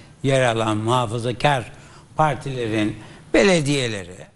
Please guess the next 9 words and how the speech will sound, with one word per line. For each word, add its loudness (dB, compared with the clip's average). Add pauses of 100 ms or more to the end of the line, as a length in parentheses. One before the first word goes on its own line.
(500)
onlar 2
da 2
Mehmet -2
Şevket -4
Eygi'yi -2
anma 2
noktasında -2
bugüne -2
kadar 0